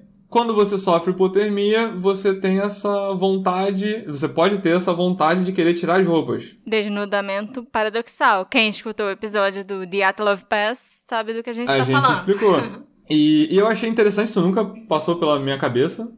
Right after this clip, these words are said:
Speaker 2: Nem pela minha. Eu sou carioca. Você também.
Speaker 1: Sim.
Speaker 2: Aqui, a gente nunca vai ter um problema de entrar numa caixa d'água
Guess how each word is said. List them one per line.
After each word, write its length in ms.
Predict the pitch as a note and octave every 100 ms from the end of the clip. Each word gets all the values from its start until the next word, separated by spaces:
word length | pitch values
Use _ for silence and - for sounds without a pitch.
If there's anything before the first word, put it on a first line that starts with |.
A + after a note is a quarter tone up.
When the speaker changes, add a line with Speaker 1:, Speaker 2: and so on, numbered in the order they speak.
| _ A4
Speaker 2:
Nem 240 | A4 A#4+
pela 300 | - D#5 C#5+
minha. 440 | E4 F#4 C#4 F#3+ _ _ _
Eu 160 | - D#4+
sou 160 | E4+
carioca. 720 | D#4 D4 F4 A4+ B3 - G3 G3+ _
Você 280 | G#3 G#3+ G#3+
também. 440 | A3+ G4+ D4 F#3 A3
Speaker 1:
Sim. 140 | A3+ C3+ G3 G3 - - _ -
Speaker 2:
Aqui, 680 | C#4 D4 - C#4 F#4+ B3 - _ _ _ _ -
a 160 | - C#4
gente 320 | C#4 D4+ E4+
nunca 420 | D4+ D4+ D#4 -
vai 200 | E4+ D4
ter 100 | B3+
um 80 | B3
problema 680 | B3 A3 G#3 G#3+ A#3+ G#3+ G3+
de 140 | G#3+
entrar 380 | A3 A3 B3 A3+
numa 240 | A#3+ A#3+
caixa 320 | B3 G#3 G#3+
d'água 480 | G3 G3 A3+ G3+ F#3